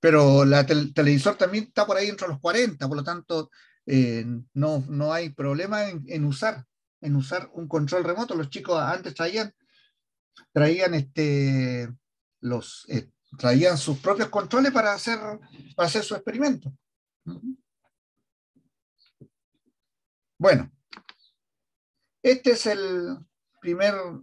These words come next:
eh, digamos, el tipo de, de receptor que ahí, bueno, esto tiene un filtro. Fíjense que acá hay como una especie de tela así negra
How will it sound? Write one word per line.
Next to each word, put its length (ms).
eh, 340
digamos, 380
el 80
tipo 260
de, 140
de 180
receptor 640
que 120
ahí, 340
bueno, 320
esto 280
tiene 160
un 100
filtro. 560
Fíjense 600
que 120
acá 420
hay 140
como 220
una 120
especie 440
de 140
tela 320
así 260
negra 440